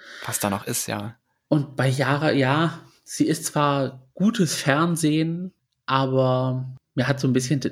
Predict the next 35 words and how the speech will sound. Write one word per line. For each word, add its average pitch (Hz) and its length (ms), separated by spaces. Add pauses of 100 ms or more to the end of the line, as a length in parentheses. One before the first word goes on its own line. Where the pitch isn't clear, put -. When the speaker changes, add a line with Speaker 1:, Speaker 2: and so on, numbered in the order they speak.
(240)
Speaker 2:
ich - 220
will 143 100
jetzt 151 180
nicht 156 140
sagen, 131 500
mir 127 120
hat 123 100
der 123 80
Drive 135 500
gefehlt 127 580
und 117 460
die 127 580
Passion 135 680
und 123 200
keine 113 240
Ahnung 135 220
was 131 140
dahinter, 127 520
aber 117 480
ja, 107 240 (180)
es - 120
gibt 131 160
halt 135 160
Queens, - 540 (220)
die 117 120
wollen's 123 460
irgendwie 117 360
mehr 123 580 (120)
und 131 440
sie 123 220
geben 127 300
einem 120 340
auch - 140
dieses 117 340
Gefühl. - 460